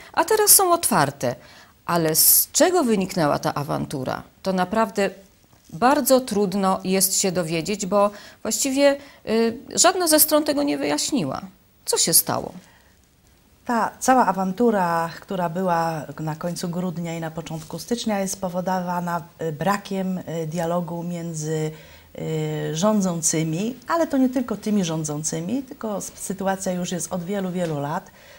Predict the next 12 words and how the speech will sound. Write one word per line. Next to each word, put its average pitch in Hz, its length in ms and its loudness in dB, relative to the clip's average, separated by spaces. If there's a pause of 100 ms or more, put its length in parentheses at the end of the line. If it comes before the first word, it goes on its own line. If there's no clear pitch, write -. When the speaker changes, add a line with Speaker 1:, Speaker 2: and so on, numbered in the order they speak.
(120)
Speaker 2:
że 214 140 6
brakuje 220 540 2
dialogu 185 460 -2
między 185 300 -4
środowiskiem 175 800 -4
medycznym, 185 680 0
i 269 40 -4
mówię 247 260 4
tu 208 340 -8
o 175 160 -4
środowisku 160 560 -8
lekarskim, 196 680 -4